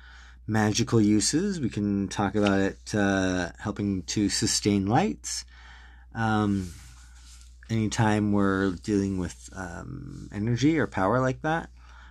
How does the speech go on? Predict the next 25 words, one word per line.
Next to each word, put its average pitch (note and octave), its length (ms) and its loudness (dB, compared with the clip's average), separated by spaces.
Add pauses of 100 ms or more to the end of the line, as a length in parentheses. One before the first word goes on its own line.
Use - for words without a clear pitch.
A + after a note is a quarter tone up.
(120)
Um, G#2 600 -2
and A#2+ 320 2
it B2 80 -4
can A#2+ 120 -2
also B2 260 0
be G#2 100 0
used G#2+ 300 0
as G2 140 -4
an G2+ 120 -4
antidepressant. G2 1040 -6 (840)
Uh, G2+ 600 0
meaning A#2+ 680 4
would G#2+ 160 2
be G#2+ 320 2 (120)
joy, B2 580 2 (120)
happiness, G#2+ 680 -4
or G2+ 280 -4
a G#2 140 0
light G2+ 540 0
in G#2 100 -2
the G2+ 80 2
darkness. A2+ 800 -2 (1300)
Um, G#2+ 600 2 (300)
also, B2+ 680 2
um, F#2+ 800 -2